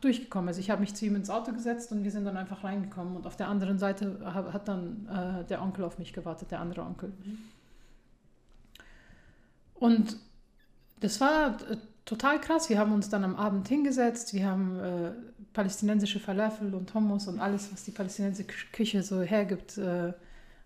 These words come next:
Speaker 1: Mashallah, es ist ja ein sehr, ihr seid, ihr seid ja ein sehr gastfreundliches Volk. <laughs> Ähm, wir haben gegessen, wir saßen draußen bei denen auf der Terrasse und da hast du schon von weitem einfach, äh, Schüsse gehört.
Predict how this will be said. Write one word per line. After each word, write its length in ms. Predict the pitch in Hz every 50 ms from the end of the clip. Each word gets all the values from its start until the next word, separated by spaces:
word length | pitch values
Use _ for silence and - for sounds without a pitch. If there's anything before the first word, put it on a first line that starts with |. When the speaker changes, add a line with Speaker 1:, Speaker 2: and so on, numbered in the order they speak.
| - -
Speaker 1:
Mashallah, 420 | 190 196 196 185 - 208 190 190
es 120 | 185 - 208
ist 100 | 185 -
ja 100 | 214 190
ein 100 | 185 185
sehr, 200 | 175 196 202 185 190
ihr 60 | 202
seid, 220 | - 208 196 -
ihr 80 | 202 185
seid 200 | 185 208 190 196
ja 80 | 208 190
ein 80 | 185
sehr 120 | 175 185 185
gastfreundliches 680 | 185 196 190 - - - 208 185 - 196 175 - 185 -
Volk. 240 | - 214 196 190 196 - -
<laughs> 40 | - 247 233 - 247 - - - - - - - - - - - - - -
Ähm, 680 | 226 214 196 196 196 190 190 196 190 190 190 226 - - - - - - - _ - - - - _ _ _ _ _ _ _ _ _ _ _ _ _ _ _ _ _ _ _ _ _ _ _ _ _ _ _ - - 254
wir 200 | 214 190 208 220
haben 360 | 226 233 233 214 208 196 190
gegessen, 480 | 202 208 214 254 277 - - 269 233 208
wir 100 | 214 196
saßen 340 | 214 208 214 214 - 214
draußen 380 | 208 202 214 262 247 - 240 214
bei 100 | 202 202
denen 180 | 202 226 220 214
auf 100 | - -
der 120 | 208 -
Terrasse 460 | - 196 208 233 254 - - 285 277 254
und 200 | 220 202 185 214
da 120 | 226 247
hast 180 | 262 247 - -
du 40 | 240
schon 220 | - - 240 214
von 220 | 226 - 196 196 196
weitem 360 | 202 233 - - 220 214 214
einfach, 480 | 202 202 208 - 208 185 - - - 262 254
äh, 200 | 214 190 185 180
Schüsse 340 | - - 254 240 - 226 185
gehört. 340 | 190 175 170 165 160 -